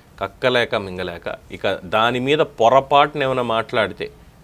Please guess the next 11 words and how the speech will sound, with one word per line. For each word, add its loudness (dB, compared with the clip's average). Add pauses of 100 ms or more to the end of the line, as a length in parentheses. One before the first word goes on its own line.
(140)
"లేదు, 2
ఇది -6
ప్రైవేటీకరణ 0
జరుగుతోంది" -2
అన్నారా, 0
చచ్చారే. -6 (920)
అంటే, 0
ఇప్పటివరకు 4
వాళ్ళు 4
చేసినటువంటిదంతా -2
కూడా 2